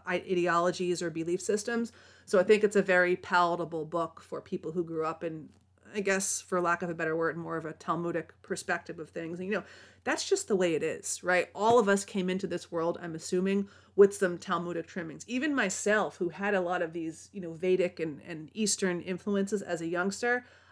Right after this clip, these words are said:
I still <laughs> grew up with a lot of Talmudic programming, and I'm assuming that you did too. It just,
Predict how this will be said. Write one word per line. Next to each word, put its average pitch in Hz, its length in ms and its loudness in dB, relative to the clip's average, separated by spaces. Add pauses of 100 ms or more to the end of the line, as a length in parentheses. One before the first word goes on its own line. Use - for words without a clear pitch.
(120)
I 220 160 6
still 220 480 6
<laughs> - 20 2
grew 196 240 8
up 180 280 4
with 165 200 2
a 175 160 -4
lot 175 540 0
of 160 140 -8
Talmudic 165 560 -6
programming, 170 560 -6
and 196 100 -6
I'm 196 120 -6
assuming 214 420 -4
that 214 160 -6
you 214 180 -2
did 208 320 2
too. 269 360 -2
It - 100 -10
just, - 320 -10